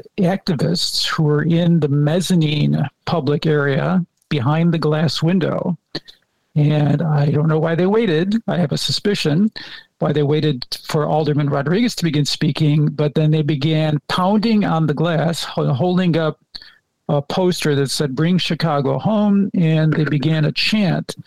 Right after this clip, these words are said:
that says, "Lori Lightfoot, get out of the way, bring Chicago home today," which they persisted with, uh, through most, most of the alderman's comments. And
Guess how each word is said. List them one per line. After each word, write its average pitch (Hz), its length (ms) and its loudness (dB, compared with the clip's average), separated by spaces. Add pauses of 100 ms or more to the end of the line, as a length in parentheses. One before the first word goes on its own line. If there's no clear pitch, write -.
(640)
that - 220 -2
says, 156 420 0
"Lori 175 480 0
Lightfoot, 165 600 -2
get 147 160 -2
out 165 240 0
of 170 80 -2
the 170 100 0
way, 151 340 2
bring 151 460 0
Chicago 147 720 -2
home 143 380 0
today," 160 560 -2 (680)
which 147 280 -2
they 156 180 0
persisted 160 560 -2
with, 147 400 -2
uh, 165 240 0
through 165 300 0
most, 160 380 0 (100)
most 165 320 0
of 143 80 0
the 143 140 0
alderman's 151 600 0 (520)
comments. 175 640 -2 (640)
And 165 640 0